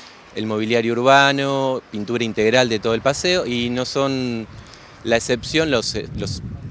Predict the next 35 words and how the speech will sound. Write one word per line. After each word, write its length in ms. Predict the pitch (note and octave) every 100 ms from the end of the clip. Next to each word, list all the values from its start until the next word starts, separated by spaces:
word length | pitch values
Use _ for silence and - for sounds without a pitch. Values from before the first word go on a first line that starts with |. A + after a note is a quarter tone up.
| - -
las 140 | G2
plazas, 400 | - C3 B2+ A#2
plazoletas 760 | - G2 - G#2+ A#2+ B2+ B2+ G#2
de, 680 | G2+ F#2+ F#2+ F2+ F2+ F2 E2
de, 220 | F2+ F2
de 120 | F2+ F#2
la 100 | F#2
Costanera 420 | G2+ A2 C#3+ C3+
que 80 | G2+
integran 420 | G2 C#3 B2 G2+
la 80 | F#2
Costanera. 500 | E2+ F#2 E2+ D#2 D2+ - - - - - -
En 120 | G#2
este 1000 | G#2+ - G#2+ G#2 G2+ G2 F#2+ F#2 F2+ F2+
sentido, 880 | - G2 G2 A#2 C3 C3 A#2 G#2 G2
lo 140 | F#2+
que 80 | F#2+
es 100 | F#2
el 80 | G2+
Boulevard 320 | F#2+ G2 G#2
Mutis, 600 | B2 C#3+ C3 C#3+ C#3+ - F#2
la, 500 | F2+ F2+ F2 E2+ E2
el 120 | E2+
Parque 240 | G2+ F#2
de 80 | F#2+
los 120 | F#2
Niños, 340 | G2+ A#2+ A#2+ F2+
mejor 240 | E2 F#2+
conocido 480 | F2 E2+ - F#2+ F#2+
como 440 | E2+ E2+ E2 D#2+ -
el 120 | D#2
Parque 260 | F2+ E2
de 60 | F2
la 80 | E2+
Locomotora, 720 | D#2+ E2 E2 G2 A2 A#2